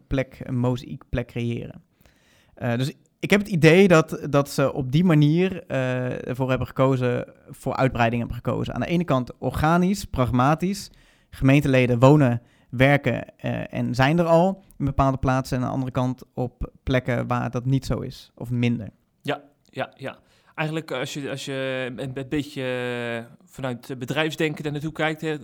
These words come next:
Speaker 2: vraag, aanbod, dan is er eigenlijk wel best wel veel, eh, vraag naar, eh, m-, mozaïekachtige kerken waar ze op inspelen vervolgens.
Speaker 1: Ja, in, in bepaalde plaatsen is dat zo, ja. En,
Speaker 2: Ja.
Speaker 1: eh, het, het mooie is dat die vraag al, eh, zeg maar, wordt geledigd,
Speaker 2: Mhm.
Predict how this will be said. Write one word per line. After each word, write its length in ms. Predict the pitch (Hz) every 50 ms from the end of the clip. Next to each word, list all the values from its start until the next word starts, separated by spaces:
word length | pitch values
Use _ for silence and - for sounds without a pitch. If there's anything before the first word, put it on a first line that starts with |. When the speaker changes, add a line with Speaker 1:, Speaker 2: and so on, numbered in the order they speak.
| 90 117
Speaker 2:
vraag, 340 | - - 165 165 151 - -
aanbod, 540 | 151 156 165 160 143 165 180 - - - - - - - - - -
dan 180 | - 139 139 147
is 120 | 143 -
er 80 | 160 -
eigenlijk 340 | - 175 - 147 139 135
wel 100 | 131 135
best 180 | 127 165 160 -
wel 100 | 165 139
veel, 380 | - 156 156 147 131 139 139 139
eh, 120 | 135 135
vraag 400 | - - 156 156 135 117 - -
naar, 540 | - 127 120 113 113 113 113 113 113 113 113
eh, 60 | 113 117 - _ _ _ _ _ _
m-, 240 | - 165 165 147 131 - - -
mozaïekachtige 800 | 139 147 151 - - - 156 - - 151 - - 175 - 127
kerken 440 | - 180 170 135 110 - 117 104 - _ _ _ _ _ _ _ _ _ _ _ _ _
waar 140 | - 143 135
ze 80 | - -
op 140 | 165 -
inspelen 460 | - 165 143 - - 143 123 110 110 117
vervolgens. 560 | 131 113 131 117 - - - - - - _ _ _ _ _
Speaker 1:
Ja, 320 | _ 170 160 208 226 196 156
in, 360 | - - 160 160 160 165 -
in 240 | 165 170 156 156 151
bepaalde 420 | 147 - 170 170 175 165 151 143
plaatsen 640 | 139 - 160 147 147 143 - - 143 131 131 123 -
is 120 | 143 147 -
dat 180 | 151 131 -
zo, 200 | - 147 131 123
ja. 240 | 120 117 117 113 -
En, 420 | - 135 131 131 131 131 127 - _ _ _ _
Speaker 2:
Ja. 380 | 139 131 127 127 127 127 127 123
Speaker 1:
eh, 80 | - -
het, 120 | 131 123 135 - -
het 120 | 139 127
mooie 220 | 139 151 165 165 151
is 60 | 131
dat 100 | 139 -
die 160 | 143 131 120
vraag 420 | - 131 143 151 160 156 - -
al, 500 | - 156 139 135 131 131 127 127 - -
eh, 180 | 135 131 127 123 127
zeg 160 | - 135 -
maar, 200 | 135 127 123 120
wordt 160 | 120 123 - -
geledigd, 640 | - 143 131 131 165 196 196 135 127 131 180 - 135
Speaker 2:
Mhm. 220 | 127 - - -